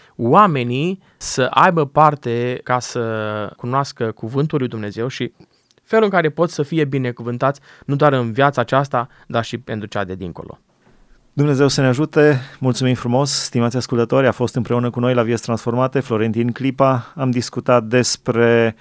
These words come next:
Speaker 2: mărturia vieții lui, dar în special am discutat despre faptul că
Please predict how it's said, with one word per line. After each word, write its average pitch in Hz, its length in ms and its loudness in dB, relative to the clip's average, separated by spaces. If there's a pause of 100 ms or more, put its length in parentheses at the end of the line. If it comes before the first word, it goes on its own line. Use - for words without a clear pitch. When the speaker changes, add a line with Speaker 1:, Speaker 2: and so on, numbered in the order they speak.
(340)
Speaker 2:
mărturia 143 580 4
vieții 139 300 0
lui, 143 140 2
dar 135 160 4
în 139 60 0
special 156 460 0
am 127 120 0
discutat 123 480 -2
despre 117 420 -6
faptul 123 380 -6
că 117 160 -6